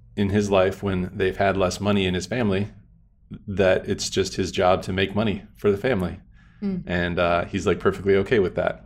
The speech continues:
Speaker 1: that it's just, he goes to work to grind.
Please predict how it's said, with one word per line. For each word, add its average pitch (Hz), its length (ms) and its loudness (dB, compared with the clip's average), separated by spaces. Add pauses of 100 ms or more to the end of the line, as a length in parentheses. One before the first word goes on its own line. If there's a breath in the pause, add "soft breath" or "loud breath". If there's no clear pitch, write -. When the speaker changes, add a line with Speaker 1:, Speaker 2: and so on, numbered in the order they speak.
Speaker 1:
that 92 140 -2
it's 92 140 -4
just, - 360 -6 (300 soft breath)
he 95 100 -8
goes 98 240 4
to 107 80 -2
work 98 260 2 (240)
to - 120 -6
grind. 92 420 0